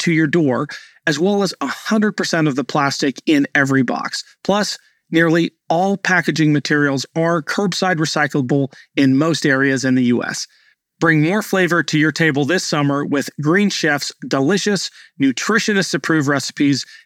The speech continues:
featuring certified organic fruits and vegetables and unique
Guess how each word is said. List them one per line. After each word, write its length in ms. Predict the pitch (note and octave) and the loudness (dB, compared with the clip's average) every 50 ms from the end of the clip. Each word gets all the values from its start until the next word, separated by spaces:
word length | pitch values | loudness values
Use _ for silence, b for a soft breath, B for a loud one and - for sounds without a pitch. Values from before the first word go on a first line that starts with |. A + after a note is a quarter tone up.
| B | B
featuring 440 | - - E3+ D3+ - D#3+ D3 C#3+ C3+ | -2 -2 0 0 2 0 2 0 0
certified 560 | - - - G3+ A3 A3+ G#3+ - G#3 G3 G3 | -2 -2 -2 -2 -2 -2 -2 -2 -2 0 0
organic 420 | F#3 F3 D3+ D3 D#3 D3 C#3 C3 - | 0 0 0 0 0 2 0 -2 -2
fruits 320 | - - D#3+ D3+ - - | -2 -2 0 0 0 -2
and 180 | - A#2 B2 B2 | -4 -4 -2 0
vegetables 540 | E3+ F#3 F3+ - - F3+ D#3+ E3 F3 E3+ D#3+ | 0 -2 -2 -2 -4 -2 0 0 0 0 -2
and 200 | - - D3+ C#3 | 0 0 2 2
unique 460 | C3+ C3+ C#3 D3 F3 G3+ G#3 - - | 2 2 2 2 2 2 0 -2 -6